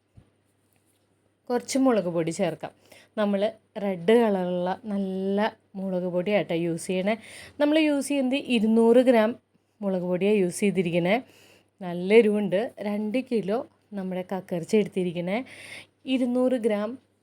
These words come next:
വെളുത്തുള്ളിയും അതുപോലെ ഇരുന്നൂറ് ഗ്രാം നമ്മുടെ, ഏ, ഇഞ്ചിയാണ് എടുത്തിരിക്കണേ ചതയ്ക്കാനായിട്ട് കേട്ടോ. പിന്നെ നന്നായി നമ്മുടെ മുളക് ഇട്ടിട്ട് നന്നായിട്ട് വഴന്ന് വരുന്നുണ്ട്.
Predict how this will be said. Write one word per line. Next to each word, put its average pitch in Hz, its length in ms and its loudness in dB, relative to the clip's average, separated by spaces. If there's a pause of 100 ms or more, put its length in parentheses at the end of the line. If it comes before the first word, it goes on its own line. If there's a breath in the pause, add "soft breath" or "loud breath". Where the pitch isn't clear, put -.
(1600)
വെളുത്തുള്ളിയും 196 540 -2 (100)
അതുപോലെ 202 340 4
ഇരുന്നൂറ് 202 380 2
ഗ്രാം 190 200 -4 (680)
നമ്മുടെ, 185 340 -4 (280)
ഏ, 196 40 0 (180)
ഇഞ്ചിയാണ് 208 500 4
എടുത്തിരിക്കണേ 160 520 -6
ചതയ്ക്കാനായിട്ട് 160 640 -6
കേട്ടോ. 160 200 -12 (680 soft breath)
പിന്നെ 220 200 -2 (120)
നന്നായി 196 500 -2 (100)
നമ്മുടെ 190 260 -2
മുളക് 185 320 0
ഇട്ടിട്ട് 185 320 0 (300)
നന്നായിട്ട് 190 640 -2
വഴന്ന് 180 400 0
വരുന്നുണ്ട്. 180 500 -2